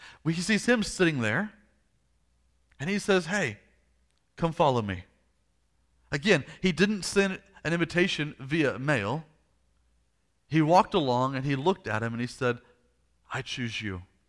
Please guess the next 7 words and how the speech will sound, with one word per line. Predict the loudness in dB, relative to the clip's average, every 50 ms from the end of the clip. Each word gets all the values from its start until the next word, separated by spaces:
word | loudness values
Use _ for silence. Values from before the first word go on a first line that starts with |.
| _ _ _ _ _ _ _ _ _ _ _ _ _ _ _ _ _ _ _ _ _ _ _ _ _ _ _ _ _ _ _ _ _
Follow | _ -6 -4 -4 -4 -4 -6
me." | -8 -10 -12 -14 -16 _ _ _ _ _ _ _ _ _ _ _ _ _ _ _ _ _ _ _ _ _ _ _ _ _ _ _ _ _ _ _ _ _ _ _ _ _ _ _ _ _ _ _ _ _ _ _ _ _ _ _ _ _ _ _ _ _ _ _ _ _ _ _ -18
And | -18
so | -16 -12 -8
Levi | -6 -6 -4 -2 -2 -4
got | -4 -4 -6 -4 -4
up. | -4 -6 -8